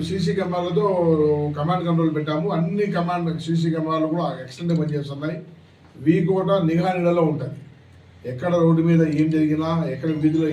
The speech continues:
ఏం జరిగినా, దేవాలయాల దగ్గర కావచ్చు, మసీదు దగ్గర కావచ్చు, చర్చిల దగ్గర కావచ్చు, ఇంకా వీధిలో ఎక్కడైనా కావచ్చు, ప్రతిదీ రికార్డు అవుతూ ఉంటుంది.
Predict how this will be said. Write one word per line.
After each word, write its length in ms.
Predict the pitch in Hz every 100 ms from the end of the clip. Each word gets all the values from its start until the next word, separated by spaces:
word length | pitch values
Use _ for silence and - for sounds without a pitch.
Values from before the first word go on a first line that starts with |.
| 143
ఏం 80 | 151
జరిగినా, 320 | 151 151 151 151 151 - - - - - - 127
దేవాలయాల 460 | 147 156 160 156 151
దగ్గర 160 | 151 156
కావచ్చు, 260 | 151 151 165 160
మసీదు 240 | 131 160 156
దగ్గర 160 | 156 151
కావచ్చు, 340 | 151 151 151 165 170 - - - -
చర్చిల 280 | - 127 165
దగ్గర 180 | 160 165 160
కావచ్చు, 300 | 151 151 156 160
ఇంకా 120 | 151
వీధిలో 360 | 143 156 156 160 151
ఎక్కడైనా 300 | 147 156 156 156
కావచ్చు, 260 | 147 147 175 165
ప్రతిదీ 360 | 151 151 165 196 165
రికార్డు 240 | 160 165 151
అవుతూ 160 | 151 147
ఉంటుంది. 340 | 139 135 175